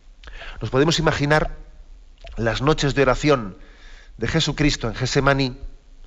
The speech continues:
o en otros lugares a los que él con frecuencia solía acudir, ¿eh? como noches de oración en las que Jesús aprendía a descansar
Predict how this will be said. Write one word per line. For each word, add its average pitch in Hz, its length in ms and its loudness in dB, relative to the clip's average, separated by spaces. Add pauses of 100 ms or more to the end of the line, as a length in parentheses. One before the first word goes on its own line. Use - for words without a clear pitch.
(240)
o 104 200 0
en 104 80 0
otros 123 240 -2
lugares 131 480 2
a 113 80 -4
los 104 120 -6
que 123 200 0
él 123 100 -2
con 120 180 -2
frecuencia 127 440 0
solía 127 240 2
acudir, 139 500 0 (500)
¿eh? 151 280 -14 (1080)
como 120 460 0 (680)
noches 147 440 2
de 151 60 4
oración 143 460 4 (760)
en 131 120 2
las 127 160 2
que 135 140 0
Jesús 113 480 -2 (160)
aprendía 131 680 2 (280)
a 131 120 2
descansar 123 1000 0